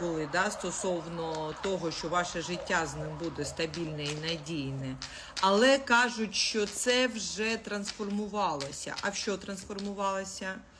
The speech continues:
Те, що аркан суд. Розумієте, він розуміє, розумієте, він розуміє, так, Ганночка,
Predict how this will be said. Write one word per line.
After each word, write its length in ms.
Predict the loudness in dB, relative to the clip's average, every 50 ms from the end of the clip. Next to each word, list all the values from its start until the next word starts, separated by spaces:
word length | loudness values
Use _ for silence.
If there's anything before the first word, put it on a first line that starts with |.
| -20 -20 -20 -20 -20 -20 -20 -20 -20 0 4
Те, 200 | 6 8 8 6
що 240 | 4 4 2 2 4 4
аркан 800 | 4 4 4 2 -4 -2 2 4 6 6 6 6 4 2 0 -4 -8 -12
суд. 520 | -10 -8 -6 -6 -4 -2 -2 0 0 -2 -6 -10 -12 -14 -14 -14 -16 -18 -18 -20 -20 -20 -20 -18 -18 -18 -18 -16 -16 -16 -16 -18 -18 -18 -16 -16 -16 -18 -20 -20 -20 -20 -20 -20 -20 -20 -20 -6 -6 -6 -6 -6 -10 -14 -16 -12 -4 -4
Розумієте, 1000 | 0 4 6 8 8 10 10 8 8 6 6 4 4 4 6 4 4 2 0 -2 2
він 200 | 4 6 8 8
розуміє, 840 | 6 6 6 6 4 6 8 8 8 8 8 8 6 6 4 4 0 -4 -10 -14 -16 -12 -10
розумієте, 560 | -6 -6 -6 -4 -4 -4 -4 -4 -6 -6 -6
він 180 | -6 -6 -4
розуміє, 520 | -4 -4 -4 -4 -6 -6 -4 -4 -4 -4 -4 -6
так, 240 | -6 -6 -6 -8 -10 -10
Ганночка, 580 | -8 -8 -6 -6 -8 -8 -10 -8 -6 -6 -6